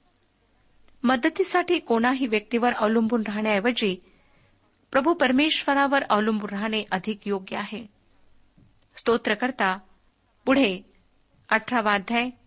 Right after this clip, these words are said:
एकोणपन्नास आणि पन्नास वचनांमध्ये म्हणतो, स्तोत्रसंहिता अठरा अध्याय एकोणपन्नास आणि पन्नास, "म्हणून हे परमेश्वरा, मी राष्ट्रांमध्ये तुझे स्तवन करीन, तुझ्या नावाची स्तोत्रे गाईन."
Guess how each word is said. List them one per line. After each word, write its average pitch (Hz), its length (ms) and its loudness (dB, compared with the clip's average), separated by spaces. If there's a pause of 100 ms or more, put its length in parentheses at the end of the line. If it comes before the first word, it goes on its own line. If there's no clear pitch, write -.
(120)
एकोणपन्नास 269 760 0
आणि 202 180 -2
पन्नास 220 520 -4
वचनांमध्ये 202 560 -6
म्हणतो, 220 380 -2 (380)
स्तोत्रसंहिता 214 920 -2 (120)
अठरा 214 360 -4
अध्याय 220 360 -4 (540)
एकोणपन्नास 214 680 -4
आणि 208 120 -4
पन्नास, 220 540 -4 (640)
"म्हणून 311 360 4
हे 262 220 2
परमेश्वरा, 233 760 0 (440)
मी 262 160 4
राष्ट्रांमध्ये 262 720 2
तुझे 247 400 -4
स्तवन 294 420 -2
करीन, 185 280 -8 (520)
तुझ्या 277 220 2
नावाची 269 420 2
स्तोत्रे 269 420 -4
गाईन." 190 360 -4